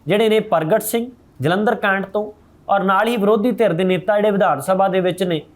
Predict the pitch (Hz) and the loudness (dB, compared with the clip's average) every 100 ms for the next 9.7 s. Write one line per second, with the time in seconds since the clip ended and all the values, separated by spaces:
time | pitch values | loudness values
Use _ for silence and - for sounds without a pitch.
0 | _ _ _ - 180 190 202 175 - - | _ _ _ -2 0 2 0 0 -6 -10
1 | - 196 185 233 240 185 170 - 202 175 | 0 0 2 0 0 0 -2 0 -2 0
2 | 156 151 - - _ _ _ _ _ _ | -2 -4 -12 -20 _ _ _ _ _ _
3 | - 170 190 165 185 202 202 185 170 175 | -2 2 2 2 0 0 0 0 0 -2
4 | 180 170 202 202 - _ 190 185 214 190 | -2 -2 -2 -4 -16 _ -4 2 2 2
5 | - 165 117 110 110 107 - - _ _ | 0 -4 0 0 0 -2 -4 -6 _ _
6 | _ 233 285 302 277 247 240 240 226 233 | _ 0 2 2 2 2 0 -2 -2 0
7 | 220 196 180 208 196 196 196 165 202 226 | 0 0 2 2 2 2 0 0 2 2
8 | 185 190 185 180 180 180 180 170 175 185 | 2 0 -2 -2 -4 -4 -4 -2 -2 -2
9 | 190 170 156 135 196 208 151 | -2 -2 -4 -2 0 0 -2